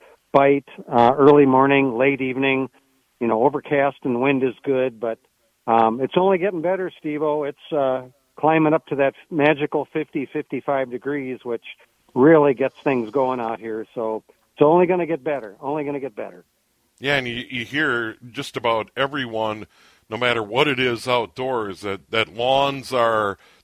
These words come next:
Speaker 2: two, three weeks ahead of schedule. Where, where do you put, uh, fishing right now? A couple, three weeks ahead of schedule?
Speaker 1: Yeah, I would say two weeks for sure. And, you know,
Speaker 2: Okay.
Speaker 1: that bodes well for, you know, the walleye opener up in Otter Tail County, 'cause up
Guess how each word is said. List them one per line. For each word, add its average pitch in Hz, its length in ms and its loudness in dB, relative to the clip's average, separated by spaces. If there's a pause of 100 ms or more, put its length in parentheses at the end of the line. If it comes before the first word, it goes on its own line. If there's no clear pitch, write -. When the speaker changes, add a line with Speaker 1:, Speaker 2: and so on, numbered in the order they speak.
Speaker 2:
two, 160 260 -6
three 139 340 -10
weeks 135 420 -6
ahead 123 300 -2
of 113 120 -6
schedule. 123 560 -6
Where, 135 180 -8
where 180 200 -4
do 196 80 -6
you 196 120 -8
put, 180 320 -6 (420)
uh, 117 320 2
fishing 170 520 -4
right 110 260 -2
now? 104 360 0
A 85 60 -14
couple, 156 360 -4
three 151 280 -8
weeks 139 420 -8
ahead 135 320 -2
of 131 80 -8
schedule? 143 540 -8 (760)
Speaker 1:
Yeah, 233 400 -2
I 165 120 -6
would 226 260 -6
say 175 160 -6 (100)
two 214 140 -2
weeks 185 320 -2
for 143 240 -10
sure. 170 320 -4
And, 156 180 -6
you 151 80 -4
know, 156 120 -2
Speaker 2:
Okay. 143 140 -4
Speaker 1:
that 151 140 -8
bodes 170 340 -6
well 156 500 -4
for, 127 320 -8 (480)
you 151 60 2
know, 143 140 4
the 139 80 4
walleye 151 420 2
opener 131 400 -8
up 139 120 -8
in 127 80 -4
Otter 135 240 -2
Tail 135 320 -2
County, 143 420 -2
'cause 120 320 -4
up 151 140 2